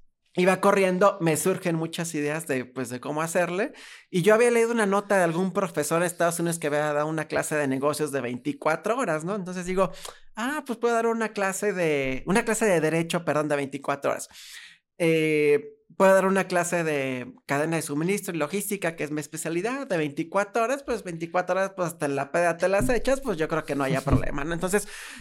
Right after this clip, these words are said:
eh, pues, empiezo a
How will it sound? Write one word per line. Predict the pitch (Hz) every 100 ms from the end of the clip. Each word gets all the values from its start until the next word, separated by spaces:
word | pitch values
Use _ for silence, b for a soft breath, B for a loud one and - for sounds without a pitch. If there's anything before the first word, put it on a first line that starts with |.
| B
eh, | - 170 165 160 156 156 151 151 147 - _ _ _ _ _ _ _
pues, | 196 190
empiezo | 202 190 208 208 214 247 277 - _ _
a | - 143 135 123 123